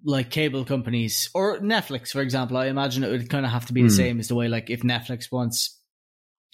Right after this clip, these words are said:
Speaker 1: Always Sunny in Philadelphia, they have to play F X, they have to pay F X for that license for them to be able to play it.
Speaker 2: So, like, so, like, if a company can, if a company can get their money back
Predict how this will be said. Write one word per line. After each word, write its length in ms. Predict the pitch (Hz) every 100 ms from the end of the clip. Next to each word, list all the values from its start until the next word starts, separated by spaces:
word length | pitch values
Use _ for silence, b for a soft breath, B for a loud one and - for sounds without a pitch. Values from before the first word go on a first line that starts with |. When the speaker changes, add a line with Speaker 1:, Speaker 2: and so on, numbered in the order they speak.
| -
Speaker 1:
Always 340 | 131 123 123
Sunny 240 | 131 127
in 80 | 123
Philadelphia, 580 | 120 120 117 117 117 117
they 180 | 113 117
have 160 | 107 -
to 80 | 107
play 260 | 110 107
F 240 | 101 104 -
X, 300 | 110 131 117
they 120 | 117
have 180 | 110 113
to 60 | 117
pay 380 | - 127 113
F 200 | - 110
X 400 | 107 113 - - -
for 180 | 120 113
that 220 | 104 -
license 400 | 113 117 - 104
for 120 | -
them 180 | 107 107
to 80 | 101
be 160 | - 110
able 160 | 104
to 80 | 104
play 220 | - 104
it. 80 | 92 - b
Speaker 2:
So, 120 | -
like, 320 | 151 147 - -
so, 120 | 160
like, 180 | 147 160
if 80 | 143
a 40 |
company 460 | 139 180 165 160 139
can, 240 | 143 127
if 100 | 135
a 60 | 127
company 420 | 160 165 170 160
can 260 | - 131
get 300 | 107 127 120
their 140 | - 107
money 380 | 104 110 123 110
back 600 | 104 110 104 95 -